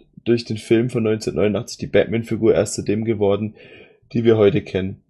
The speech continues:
Joel Schumachers Batman ausgenommen, äh, Jo-, Joel Schumachers Batman ausgenommen, so rum. Auch durch diesen Film bin ich zum Comicsammler geworden. Die ersten Jahre nur Batman,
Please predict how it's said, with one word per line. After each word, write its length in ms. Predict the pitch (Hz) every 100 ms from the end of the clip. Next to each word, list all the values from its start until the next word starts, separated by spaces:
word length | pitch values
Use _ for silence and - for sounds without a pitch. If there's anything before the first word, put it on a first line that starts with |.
| _ _ _ _ _
Joel 240 | - 120
Schumachers 920 | 123 139 139 139 139 135 131 - - -
Batman 380 | 127 - 110 117
ausgenommen, 760 | 95 113 123 - 110 92 - - -
äh, 120 | 95 87
Jo-, 160 | - - _ - - - - - - - - -
Joel 220 | 139 131
Schumachers 400 | - 135 131 -
Batman 260 | 120 104
ausgenommen, 420 | - 95 - 104 90
so 160 | 101
rum. 220 | 92 92 - - - - -
Auch 200 | 127 139
durch 180 | 127 120
diesen 260 | 120 123
Film 380 | 120 120 117 117 -
bin 140 | 110
ich 100 | 110
zum 140 | - 101
Comicsammler 580 | 107 101 - 101 98
geworden. 560 | 98 95 95 101 107 - - - - _ -
Die 100 | 107
ersten 520 | 98 120 - - 113
Jahre 480 | 117 110 120 127 123
nur 220 | 101 107
Batman, 560 | - 117 101 120 127